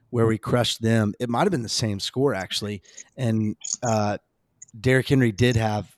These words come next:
a touchdown pass in that game as well to MyCole Pruitt. So it gave me kind of vibes of that. Um, Bengals,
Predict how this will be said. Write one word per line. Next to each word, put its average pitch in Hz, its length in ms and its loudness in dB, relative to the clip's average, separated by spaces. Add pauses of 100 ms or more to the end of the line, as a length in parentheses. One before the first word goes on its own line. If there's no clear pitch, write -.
(160)
a 113 80 -8
touchdown 113 460 -2
pass 107 300 -4
in 104 80 -2
that 135 180 0
game 120 200 -8
as 98 140 -8
well 127 320 0 (500)
to 117 80 2
MyCole 110 400 4
Pruitt. 120 360 0
So 110 420 0 (600)
it 127 140 -4
gave 139 160 4
me 156 160 4
kind 139 240 0
of 104 60 -6
vibes 117 340 0
of 95 80 -4
that. 110 440 -4 (140)
Um, 101 560 -2 (1080)
Bengals, 143 720 4